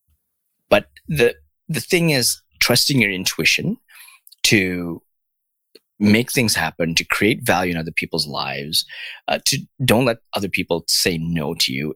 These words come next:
Age doesn't have a barrier. Gender doesn't have a barrier to these signals. And they've also used their intuition to move away from bullying behavior, even before the bullying behavior started. So this is now being put into their personal and professional lives. And if I can give them that foundation,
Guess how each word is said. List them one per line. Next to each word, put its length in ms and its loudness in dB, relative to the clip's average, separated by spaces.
Age 260 2
doesn't 200 -4
have 180 -6
a 40 -10
barrier. 400 -2
Gender 300 0
doesn't 220 -2
have 180 -8
a 40 -8
barrier 420 -6
to 140 -10
these 200 0
signals. 520 -6
And 200 2
they've 160 4
also 260 0
used 220 0
their 100 0
intuition 360 0
to 60 -2
move 140 0
away 160 2
from 220 -4
bullying 380 -2
behavior, 360 -6
even 200 -4
before 240 0
the 80 -4
bullying 300 -2
behavior 300 -4
started. 520 0
So 420 2
this 180 2
is 120 -2
now 340 -2
being 380 -2
put 140 2
into 220 -2
their 140 -6
personal 480 -2
and 160 0
professional 460 -2
lives. 400 -2
And 80 4
if 100 0
I 80 4
can 160 -2
give 140 -2
them 160 0
that 180 0
foundation, 880 -2